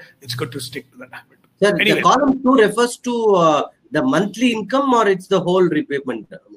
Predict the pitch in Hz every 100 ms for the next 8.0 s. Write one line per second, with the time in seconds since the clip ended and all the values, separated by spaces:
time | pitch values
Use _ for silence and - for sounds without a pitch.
0 | _ _ - 339 226 175 190 277 294 311
1 | 254 208 208 - 330 311 - 180 202 208
2 | 285 233 160 180 190 311 269 226 220 196
3 | 170 147 131 - - 202 285 214 - -
4 | _ _ _ - 202 196 220 196 - 202
5 | 202 196 - _ _ 165 180 208 - -
6 | - 175 175 180 175 - - - 127 _
7 | _ _ _ _ 160 160 165 151 135